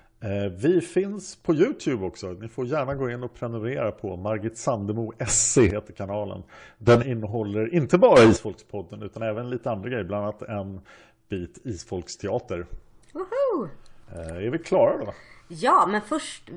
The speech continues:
Speaker 2: eller nej. Först vill vi tacka alla som stöttar oss på Patreon. För det,
Speaker 1: Ja!
Speaker 2: vi har ju en Patreon-sida där man jättegärna får gå in och skänka pengar till oss.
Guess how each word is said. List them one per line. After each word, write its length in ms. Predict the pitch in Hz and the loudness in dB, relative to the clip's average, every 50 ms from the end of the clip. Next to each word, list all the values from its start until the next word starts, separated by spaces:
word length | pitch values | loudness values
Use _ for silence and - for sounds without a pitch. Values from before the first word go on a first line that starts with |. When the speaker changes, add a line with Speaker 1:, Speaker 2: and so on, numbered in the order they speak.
| - - _ _ _ - | -18 -18 _ _ _ -10
Speaker 2:
eller 180 | 180 175 170 | -6 -6 -4
nej. 320 | 170 202 240 - - - - - - _ - | -4 -4 -6 -6 -10 -14 -18 -20 -20 _ -6
Först 220 | - 302 320 - | -4 -4 -4 -2
vill 60 | 285 285 | -4 -6
vi 80 | 311 | -4
tacka 340 | - 302 285 294 - 311 208 | -2 -4 -4 -4 0 2 2
alla 240 | 208 185 170 170 160 | 2 2 0 -2 -4
som 360 | - - 170 156 156 131 143 | -6 -8 -10 -10 -10 -10 -10
stöttar 340 | - - 185 185 - - 131 | -8 -8 -8 -8 -10 -12 -14
oss 120 | 147 - | -14 -14
på 120 | - - 143 - _ _ | -16 -20 -20 -20 _ _
Patreon. 880 | - - 233 359 403 381 - - - - 196 185 175 151 143 143 135 - - - - - | -6 -4 -2 0 0 0 -2 -4 -6 -6 -4 -4 -4 -4 -6 -8 -10 -12 -14 -16 -10 -8
För 100 | - 247 | -6 -2
det, 100 | 262 359 | 0 2
Speaker 1:
Ja! 640 | 381 240 269 311 277 247 240 196 143 - - - - - - - - | 4 4 4 6 4 4 4 4 2 2 0 -6 -18 -20 -20 -18 -6
Speaker 2:
vi 100 | - 277 | -2 0
har 140 | 320 330 311 | 2 4 4
ju 60 | 277 | 4
en 100 | 240 226 | 2 0
Patreon-sida 920 | - - 320 311 262 262 - - 202 202 190 - - 208 196 190 214 285 453 - - - - - - - - - | -2 -4 -4 -4 -4 -4 -6 -6 -6 -6 -6 -6 -4 -4 -2 0 2 0 0 0 -6 -14 -20 -20 -20 -20 -20 -18
där 220 | - 185 220 214 214 | -4 0 2 2 2
man 180 | 214 202 208 | 2 0 0
jättegärna 360 | 208 254 262 - 208 190 196 190 | -2 -4 -6 -6 -4 -4 -4 -4
får 140 | - 196 | -6 -8
gå 120 | 180 190 196 | -6 -6 -6
in 140 | 185 151 123 | -6 -6 -8
och 80 | 170 | -10
skänka 320 | - - 196 196 190 - 175 | -10 -10 -10 -8 -8 -10 -12
pengar 400 | - - 226 220 208 214 277 294 | -10 -8 -6 -4 -4 -2 -4 -4
till 180 | - - - | -4 -6 -6
oss. 240 | 131 143 - - | -6 -6 -8 -12